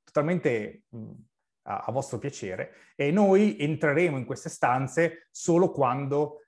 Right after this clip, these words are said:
eh, ci chiede-, ci chiamerete, mm, su, su Zoom c'è la possibilità di chiamare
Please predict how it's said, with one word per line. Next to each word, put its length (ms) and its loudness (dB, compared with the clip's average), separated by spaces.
eh, 160 -16
ci 120 -14
chiede-, 280 -2
ci 120 -14
chiamerete, 720 -2
mm, 40 -12
su, 500 -12
su 240 -10
Zoom 280 2
c'è 140 -4
la 60 -2
possibilità 340 -4
di 100 -6
chiamare 600 -2